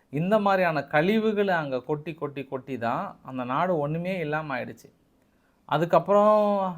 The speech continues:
அவங்க கடற்கொள்ளையர்களா மாறினதுக்கான நிறைய ஹிஸ்டரியெல்லாம் எடுத்து பார்த்தீங்க அப்படின்னா அதுதான் காரணம்.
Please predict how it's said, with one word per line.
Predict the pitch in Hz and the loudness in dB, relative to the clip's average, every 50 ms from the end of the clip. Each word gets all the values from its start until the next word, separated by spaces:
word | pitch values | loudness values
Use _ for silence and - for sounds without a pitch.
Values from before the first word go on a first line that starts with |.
| - - | -10 -10
அவங்க | - - 165 165 165 165 160 - - 151 | -6 -2 0 0 0 0 -2 0 2 2
கடற்கொள்ளையர்களா | 156 190 196 190 - 185 180 180 180 180 175 175 170 170 170 170 170 160 | 4 4 2 4 4 4 6 6 4 4 4 2 2 4 4 4 4 4
மாறினதுக்கான | 151 156 160 175 175 180 175 170 175 170 170 156 156 156 147 | 2 2 2 2 0 -2 -2 -2 -2 -2 -4 -4 -6 -6 -4
நிறைய | 147 147 156 175 180 175 165 | -4 -2 -2 0 -2 -2 -2
ஹிஸ்டரியெல்லாம் | 160 165 - 196 180 165 170 170 | -4 -6 -6 -6 -4 -4 -2 -4
எடுத்து | 156 151 151 156 165 151 | -4 -4 -6 -10 -8 -2
பார்த்தீங்க | 147 139 147 - - 147 147 123 | -2 -2 -2 -2 -4 -8 -8 -8
அப்படின்னா | 123 135 147 | -8 -8 -8
அதுதான் | 180 185 160 143 139 139 156 151 143 | -6 -4 -2 -2 -2 -2 -2 -4 -4
காரணம். | - 139 131 131 127 113 110 117 143 196 208 - | -2 0 0 0 0 -2 -6 -6 -6 -6 -8 -10